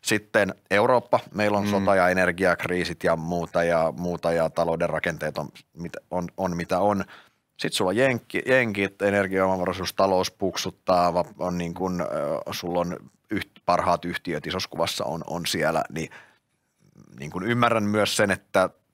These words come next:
Speaker 1: kertoimessa saattaa olla vähän sitä, että ylipainotetaan a-, jenkkejä, koska niin kun se on ne, niin kun sä hyväksyt mieluummin sen korkeimmat kertoimet, kun ton kaiken muun äsken
Speaker 2: Joo,
Speaker 1: puhutun,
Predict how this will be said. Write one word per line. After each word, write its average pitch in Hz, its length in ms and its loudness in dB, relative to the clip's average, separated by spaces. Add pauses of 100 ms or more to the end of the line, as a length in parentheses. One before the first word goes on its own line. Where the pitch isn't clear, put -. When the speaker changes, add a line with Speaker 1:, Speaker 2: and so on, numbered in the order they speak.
(120)
Speaker 1:
kertoimessa 90 500 -2
saattaa 90 300 -2
olla 90 100 0
vähän 92 140 -2
sitä, 92 260 0
että 87 280 -2 (160)
ylipainotetaan 98 840 -2
a-, 131 120 2 (120)
jenkkejä, 117 480 4
koska - 320 2 (120)
niin 104 220 -4
kun 110 240 -2
se 110 120 2
on 101 140 2
ne, 98 120 2 (280)
niin 110 120 -2
kun 113 100 0
sä 131 100 4
hyväksyt 143 420 4
mieluummin 131 440 4
sen 110 160 2 (360)
korkeimmat 135 500 4
kertoimet, 101 600 4
kun 104 100 -4
ton 104 120 0
kaiken 117 300 4
muun 123 260 2
äsken 127 300 4
Speaker 2:
Joo, 117 180 8
Speaker 1:
puhutun, 180 360 6